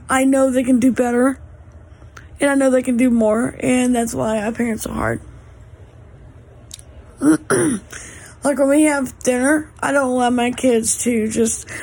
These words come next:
bring their electronic devices to the table and just eat with that. No. Um,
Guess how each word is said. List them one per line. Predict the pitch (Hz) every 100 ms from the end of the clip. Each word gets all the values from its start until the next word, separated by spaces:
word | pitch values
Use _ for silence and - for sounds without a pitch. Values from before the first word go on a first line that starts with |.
| - -
bring | 285 269
their | 254
electronic | 233 240 233 269 247 214
devices | 233 247 - 247 -
to |
the | 233
table | 233 226 226
and | 226
just | 220 -
eat | 254 233
with | 196 220
that. | - 104 - - - - - - - 254
No. | 240 - - - - - - - - - - -
Um, | - 262 262 247 240 233 254